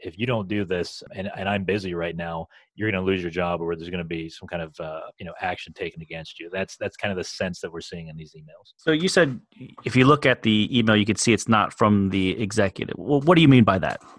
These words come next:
Speaker 1: Yeah, so a lot of times, um, you know, users will see the body, they, they'll see the from, uh, address, who it's to, any C C, any other, anyone else on the email, and then the body. If you look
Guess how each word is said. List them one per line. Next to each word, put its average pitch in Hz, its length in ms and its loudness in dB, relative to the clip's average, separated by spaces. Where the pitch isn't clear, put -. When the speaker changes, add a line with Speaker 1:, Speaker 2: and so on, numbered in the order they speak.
Speaker 1:
Yeah, 117 140 0
so 127 140 -2
a - 40 0
lot 147 120 2
of 143 80 -2
times, 131 380 -6
um, 104 400 -4
you 120 220 -20
know, 98 100 -6
users 110 720 -4
will 95 140 -4
see 104 460 -2
the 85 120 0
body, 104 260 2
they, 98 160 0
they'll 98 140 -6
see 95 160 -4
the 95 80 -8
from, 113 420 -2
uh, 104 200 -6
address, 101 600 -4
who 117 140 2
it's - 140 -4
to, 104 320 -2
any 110 200 -4
C 101 260 -6
C, 92 520 -6
any 95 160 -2
other, 95 160 -4
anyone 95 300 -4
else 90 180 -4
on 90 80 -4
the 87 80 -4
email, 92 420 -2
and 90 160 -6
then 90 120 -2
the 82 80 -6
body. 82 460 -4
If 95 140 -10
you 101 200 -4
look 127 300 2